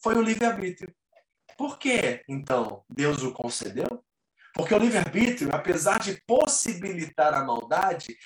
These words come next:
é também aquilo que torna possível qualquer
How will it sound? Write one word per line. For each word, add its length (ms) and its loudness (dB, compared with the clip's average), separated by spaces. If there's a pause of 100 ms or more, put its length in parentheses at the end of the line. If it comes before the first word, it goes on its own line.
(160)
é 80 4
também 480 2
aquilo 640 0
que 160 -8 (100)
torna 480 4
possível 680 -2
qualquer 580 2